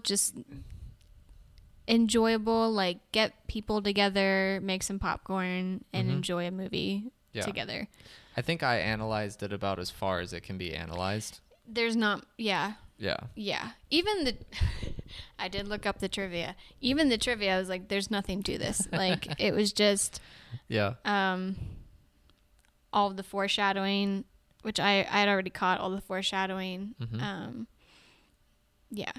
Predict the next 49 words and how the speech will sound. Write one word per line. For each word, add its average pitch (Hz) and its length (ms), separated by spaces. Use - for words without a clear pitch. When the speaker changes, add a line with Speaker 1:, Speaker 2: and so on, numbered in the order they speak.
Speaker 1:
So - 220
there, 247 160
there's 269 200
not 262 200
much 220 280
to 226 60
the 220 80
movie. 214 460
It's 202 240
just - 160
a 214 40
good 214 220
comedy, 190 540
Speaker 2:
Mm-hmm. 113 220
Speaker 1:
and 202 100
that's 190 160
about 196 220
all 190 140
we 190 80
Speaker 2:
And 127 100
Speaker 1:
can 131 80
Speaker 2:
it 131 40
Speaker 1:
say 127 140
Speaker 2:
is, 120 100
Speaker 1:
about 185 180
it. 190 140
Speaker 2:
it 123 100
is 113 140
well 107 260
made. 71 400
Speaker 1:
Yes. 202 280
Speaker 2:
It 104 60
is - 160
well 98 200
shot. 95 480
Speaker 1:
It 220 80
is 104 140
a, 98 40
Speaker 2:
It - 100
Speaker 1:
yeah. 214 140
Speaker 2:
looks 107 280
good. 92 440
Speaker 1:
It's - 140
a - 20
good 214 140
Speaker 2:
It's 214 100
Speaker 1:
quality 190 340
movie. 180 360
Speaker 2:
Yeah. - 180